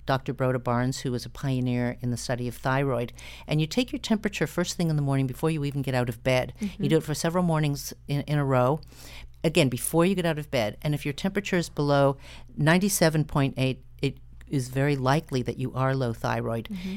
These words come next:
Speaker 1: And in that case, take ThyroSense. And by the way, even if you're on our, on thyroid medication already, you still can take it.
Speaker 2: Hmm.
Speaker 1: It actually helps your thyroid hormone to work better.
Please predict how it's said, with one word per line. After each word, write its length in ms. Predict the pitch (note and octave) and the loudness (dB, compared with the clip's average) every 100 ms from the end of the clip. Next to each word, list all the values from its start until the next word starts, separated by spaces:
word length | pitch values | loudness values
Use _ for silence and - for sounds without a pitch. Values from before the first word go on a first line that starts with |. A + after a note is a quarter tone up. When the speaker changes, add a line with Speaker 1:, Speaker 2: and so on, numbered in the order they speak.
| - | -6
Speaker 1:
And 260 | C3 B2+ B2 | -2 0 0
in 160 | B2+ B2+ | 0 0
that 200 | B2 B2 | 0 -2
case, 480 | - G3+ D#3+ - - - - | -4 0 2 2 -2 -8 -16
take 320 | - D4+ - - | -6 -6 -2 2
ThyroSense. 680 | G3 G3+ F#3+ - C3+ A2+ - | 4 4 2 0 0 0 0
And 100 | F#3+ | 4
by 80 | A3+ | 6
the 120 | A#3 | 6
way, 80 | A3+ - | 6 6
even 160 | B3 D#4 | 2 0
if 160 | - | -2
you're 80 | G#3+ | -2
on 220 | F#3 G3+ | 0 2
our, 180 | F#3+ - - D#3 | 2 -2 -2 -2
on 120 | E3 | 0
thyroid 340 | F3 F3 F3 | 2 2 2
medication 500 | D#3 D3+ - D3+ - | 2 0 -2 -2 -2
already, 380 | C3+ A#2+ B2+ F#3+ - - - - | 0 0 -2 -6 -12 -18 -8 -2
you 80 | |
still 180 | F3 F#3+ | 0 0
can 140 | F#3+ D#3+ | 0 -2
take 300 | E3 F3 - | 0 -2 -4
it. 120 | - - | -10 -14
Speaker 2:
Hmm. 260 | D4+ D#4+ F#3+ | -10 -8 0
Speaker 1:
It 140 | F3 D#3+ | 0 2
actually 300 | D#3+ - D#3+ | 0 -2 -4
helps 360 | - F3+ - - | -2 -2 -2 -6
your 80 | C#3+ | -2
thyroid 380 | D3 D3 C#3+ C3+ | 0 2 0 0
hormone 320 | C#3+ C#3 B2+ | 0 0 0
to 120 | C#3 | -2
work 180 | C3 - - - | -4 -4 -6 2
better. 340 | D#3 D3 - | 4 4 2